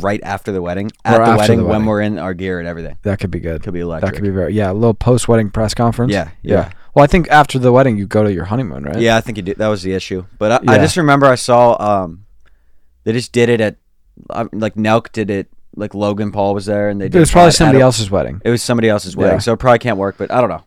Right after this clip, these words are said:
Speaker 1: Maybe
Speaker 2: Yeah.
Speaker 1: the day before or day after. I don't know.
Speaker 2: Um, yeah. Well, that's, uh, congrats, man.
Speaker 1: Thank you.
Speaker 2: Congrats.
Speaker 1: Thank you.
Speaker 2: Um, let's get right into some current events.
Speaker 1: Yeah.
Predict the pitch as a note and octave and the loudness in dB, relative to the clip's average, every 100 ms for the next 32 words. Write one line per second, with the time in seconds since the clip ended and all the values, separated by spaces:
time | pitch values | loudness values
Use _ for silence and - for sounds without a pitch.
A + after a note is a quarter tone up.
0 | - A2 A2+ F2+ G#2 G2+ - G2 F2+ E2 | -8 -2 2 2 2 -2 -2 -2 -2 -6
1 | E2 D#2 - E2+ C#3 C#3 C3 C3 A#2 C3 | -8 -14 -18 -2 4 6 6 4 0 4
2 | D3 G#2 B2+ C3 C#3+ - C3+ - D3+ E3+ | 4 6 4 6 4 2 -2 2 6 6
3 | B2 - G2+ G#2+ B2 A#2+ G#2+ - C#3+ B2 | 4 0 -6 -4 0 0 0 -2 0 2
4 | G#2 - G2+ G2+ F#2 - - C3+ C3 B2 | 2 0 -6 -4 -6 -6 2 4 6 4
5 | A#2+ _ C#3 C#3 - F3 E3 E3 E3 D3 | -2 _ -2 0 2 4 6 6 4 0
6 | C3+ C3+ C3 - D#3 C#3 B2 C3+ C3+ - | -2 -2 -2 2 4 4 4 2 0 -8
7 | - A2 G#2 | -12 -10 -10